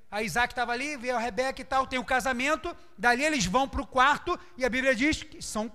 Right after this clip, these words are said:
é consumado o matrimônio, o casamento. Porque o ato sexual é onde consome, é, consome não, né? É onde você faz a união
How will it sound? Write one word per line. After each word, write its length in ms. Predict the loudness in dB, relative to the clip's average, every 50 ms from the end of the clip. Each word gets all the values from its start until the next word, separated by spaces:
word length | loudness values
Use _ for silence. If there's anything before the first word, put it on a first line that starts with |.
| -14 -16
é 100 | -14 -14
consumado 680 | -10 -8 -6 -6 -6 -6 -2 2 2 2 2 0 -4 -16 -16 -10
o 60 | -6
matrimônio, 600 | -4 -4 -4 -4 -6 -4 -2 0 0 0 0 -2
o 20 |
casamento. 560 | -2 -2 0 0 0 -2 -2 -4 -4 -6 -8 -14 -20 -20 -18 -10 -4
Porque 240 | -4 -4 -2 -2
o 160 | -2 2 4 4
ato 220 | 4 4 4 2
sexual 560 | -2 -6 -6 -6 -6 -4 0 2 4 6 6
é 80 | 6 4
onde 220 | 4 0 -2 -4
consome, 880 | -2 0 0 0 0 -2 -8 -12 -12 -10 -6 -2 -2 -2 -2 -2 -6 -6
é, 500 | -4 -4 -4 -2 -4 -4 -4 -4 -6 -8 -10 -14 -20 -18 -14
consome 440 | -10 -10 -8 -8 -8 -10 -10 -10 -8
não, 180 | -8 -6 -6
né? 140 | -6 -6 -8 -10 -14 -20 -14 -4
É 100 | 0 2 4
onde 200 | 4 4 2 2
você 380 | 0 -2 -2 2 4 4 4 4
faz 280 | 6 6 6 8 10
a 100 | 10 10
união 760 | 10 10 8 8 8 8 8 10 10 10 10 8 8 4 0